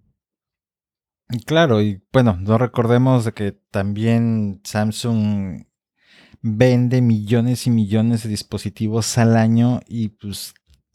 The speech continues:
ah, como bien lo dice, un pequeño cambio dentro del, de, puede generar, a ver si, un pequeño cambio dentro de la responsabilidad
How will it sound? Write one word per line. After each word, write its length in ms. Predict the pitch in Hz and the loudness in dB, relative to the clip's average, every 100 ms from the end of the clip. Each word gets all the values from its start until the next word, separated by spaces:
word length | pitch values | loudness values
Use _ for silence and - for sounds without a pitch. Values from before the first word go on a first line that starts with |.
| - | -8
ah, 340 | 110 110 104 | 0 2 2
como 240 | - 113 107 | 0 0 0
bien 260 | 117 123 | 2 2
lo 120 | 123 120 | 4 2
dice, 300 | 127 - 110 | 0 0 2
un 160 | 117 | 2
pequeño 500 | 131 - 127 123 117 | 0 0 2 2 2
cambio 640 | - 127 131 127 127 117 104 | 2 4 4 4 4 6 6
dentro 500 | 101 95 - 95 90 | 4 2 -2 -4 -2
del, 880 | 90 87 87 82 82 - - - _ | -2 -4 -6 -8 -10 -14 -18 -20 _
de, 640 | 87 90 98 95 95 92 90 | -16 -8 -4 -2 -2 -4 -6
puede 220 | - 120 123 | 0 0 2
generar, 580 | 123 104 101 104 107 107 101 90 - _ - | 0 0 0 2 0 -2 -10 -16 -20 _ -14
a 100 | 104 | -10
ver 80 | 98 | -8
si, 80 | - | -4
un 140 | 123 | -2
pequeño 380 | 151 151 147 131 | -2 0 0 0
cambio 340 | 147 151 151 | 0 2 4
dentro 340 | 147 127 113 110 | 2 2 0 0
de 100 | 107 | 0
la 100 | 107 | -2
responsabilidad 960 | 107 110 107 113 101 101 107 123 135 | -6 -6 -6 -4 -6 -4 -2 -2 -2